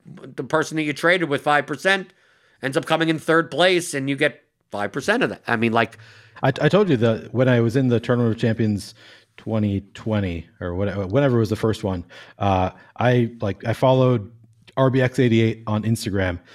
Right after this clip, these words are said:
Speaker 2: and he immediately reached out to me and was like, and, and the, like, the first conversation we had offered, "Do you wanna swap some equity?" <laughs> And I was like,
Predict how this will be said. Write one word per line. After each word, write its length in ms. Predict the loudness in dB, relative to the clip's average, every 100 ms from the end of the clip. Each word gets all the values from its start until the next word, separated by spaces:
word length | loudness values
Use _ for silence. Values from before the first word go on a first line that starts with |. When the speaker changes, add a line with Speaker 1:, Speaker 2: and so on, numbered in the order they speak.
| -12 0
Speaker 2:
and 120 | 2
he 120 | 4
immediately 340 | 4 4 4
reached 240 | 4 2 2
out 140 | 0
to 80 | 0
me 80 | 0
and 80 | 0
was 120 | 2
like, 300 | 2 0 -12 -20 _ _
and, 140 | -2 0
and 240 | 0 0
the, 100 | 0 0
like, 160 | 0
the 80 | 0
first 260 | 0 2 2
conversation 380 | 2 2 2
we 60 | 2
had 180 | 2 2
offered, 440 | -2 0 0 -2
"Do 60 | -10 -14 -2
you 120 | 2
wanna 160 | 2
swap 240 | 2 0 0
some 140 | -2
equity?" 380 | 0 0 0 0
<laughs> 40 | 0
And 100 | -2
I 60 | 0
was 140 | 0
like, 260 | 0 -2